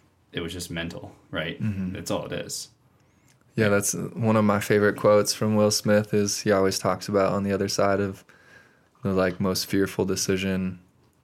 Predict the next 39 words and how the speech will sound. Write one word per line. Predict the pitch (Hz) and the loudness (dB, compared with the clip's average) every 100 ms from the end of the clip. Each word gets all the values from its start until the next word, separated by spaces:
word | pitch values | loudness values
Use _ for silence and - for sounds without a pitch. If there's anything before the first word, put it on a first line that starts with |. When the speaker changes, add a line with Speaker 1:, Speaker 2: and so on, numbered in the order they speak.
| _ _ _ _ | _ _ _ _
Speaker 2:
or | 101 | 2
it's | 104 110 107 | 2 0 2
like, | 107 90 | 2 2
it's | 107 - | -2 0
something | 139 131 117 107 | 0 2 2 2
essentially | - 123 127 107 107 101 | 0 0 0 2 4 4
like | 95 92 101 | 2 0 -4
the | 104 101 | 0 2
most | 101 98 92 | 2 0 -2
beautiful | 101 98 87 95 | 0 0 0 -2
things | 98 92 95 | -2 -4 -2
in | 95 | -2
life | 92 95 - _ _ _ - | -2 -2 -8 _ _ _ -4
exist | 104 98 98 - | -2 0 0 0
on | 90 | -2
the | 90 | 0
other | - - | -2 -2
side | - - | -2 -4
of | - | -4
a | |
fearful | - - - - | -6 -6 -6 -6
decision. | 104 - - - 87 - | -6 -6 -6 -6 -8 -8
Speaker 1:
Mm-hmm. | 87 87 80 78 - - - | -10 -8 -8 -10 -16 -20 -6
Speaker 2:
And | 90 90 87 87 87 87 _ _ _ _ | -2 0 0 0 -2 -6 _ _ _ _
I | - | -6
think | 101 98 | -2 0
that's | 92 90 - | 0 -2 0
where | 98 | 0
you | 95 90 | 0 -4
come | - 95 92 | -2 0 0
most | 92 90 - | -2 -2 0
alive, | 98 101 101 107 113 117 - _ _ _ _ - | 2 2 2 2 0 -2 -14 _ _ _ _ -2
are | 110 | 2
in | 107 | 2
those | 110 110 | 2 2
moments. | 117 113 120 123 123 - - - | 2 2 2 0 -2 -8 -10 -8
And | 104 95 92 92 92 | -2 -2 -2 -4 -4
I | 87 95 | -4 -4
think | 90 98 87 - | -4 -6 -8 -14